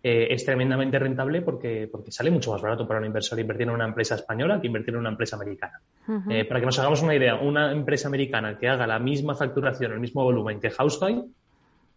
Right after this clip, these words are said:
Speaker 1: probablemente valdría tres o cuatro veces más solo por el hecho de ser americana.
Speaker 2: Ujú.
Speaker 1: Entonces, sobre tu pregunta de si hay una burbuja de inversión en el, en el sector PropTech, yo creo que no, que más bien lo contrario. Sigue habiendo muchísimo espacio en el, en el, en el sector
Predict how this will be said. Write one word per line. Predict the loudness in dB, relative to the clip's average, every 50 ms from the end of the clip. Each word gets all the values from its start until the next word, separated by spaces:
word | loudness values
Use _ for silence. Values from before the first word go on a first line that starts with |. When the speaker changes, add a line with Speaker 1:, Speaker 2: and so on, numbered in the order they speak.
| -14 -10 -2
Speaker 1:
probablemente | 2 4 4 6 6 6 4 4 2 4 4 4
valdría | 4 4 4 2 2 2 2 2 0 -2 -4
tres | -2 -2 -2 0
o | 0
cuatro | 0 2 2 4
veces | 2 2 2 0
más | 0 -2 -2
solo | -2 -2 0 0 0
por | 2 2
el | 0 0
hecho | 0 -2
de | -4 -4
ser | -4 -4
americana. | -4 -6 -4 -2 -2 -2 -2 -4 -8 -16 _ _ _ _
Speaker 2:
Ujú. | -8 -8 -8 -8 -10 -8 -6
Speaker 1:
Entonces, | -4 -4 -2 0 0 2 2 0 0 -4 -12 -18 -20 -20 _ _ -8
sobre | -2 0 2 2 4
tu | 4 4
pregunta | 4 4 4 4 4
de | 4 4 4
si | 4 4
hay | 2 2
una | 2 2 2
burbuja | 2 2 4 4 2 2 2 2 -2
de | 0
inversión | 0 0 -2 -2 -2 -2 -4 -2 -2 -2
en | -2 0
el, | 0 0 0 0
en | 0 0
el | -2 -2
sector | -2 -4 -4 -2 0 0 0
PropTech, | 2 0 0 2 2 2 2 0 -2 -4
yo | -4 -2 0
creo | 0 0 0 0
que | -2 -2
no, | -2 -2 -4
que | -6
más | -6 -4 -2 0
bien | 2 2
lo | 2 2
contrario. | 0 -2 0 0 0 0 0 -2
Sigue | -4 -4 -4 -2
habiendo | 0 2 2 4 2 2
muchísimo | 0 -2 -2 -4 -4 -4 -4 -2 -2 0 0 0 0
espacio | -2 -2 -2 -4 -4 -2 0 0
en | 0
el, | 0 0 -2 -2 -2 0 0 0 0 0
en | -2 -4 -4 -4 -4
el, | -4 -2 -2 -4 -4
en | -4 -4
el | -4 -4
sector | -4 -4 0 2 2 2 2 0 -8